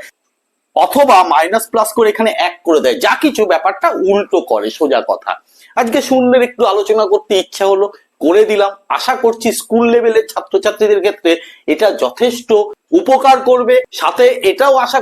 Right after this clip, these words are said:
করছি নিশ্চয়ই আজকের আলোচনা ভালো লেগেছে। যদি ভালো লাগে অবশ্যই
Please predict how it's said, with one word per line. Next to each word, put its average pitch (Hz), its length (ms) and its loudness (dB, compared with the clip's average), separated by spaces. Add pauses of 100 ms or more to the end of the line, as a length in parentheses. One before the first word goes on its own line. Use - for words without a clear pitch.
করছি 180 280 -2 (360)
নিশ্চয়ই 262 380 0
আজকের 202 300 -2
আলোচনা 190 300 0 (100)
ভালো 131 220 -2
লেগেছে। 95 260 -10 (100)
যদি 165 120 2 (100)
ভালো 175 220 0
লাগে 208 180 2 (360)
অবশ্যই 190 340 0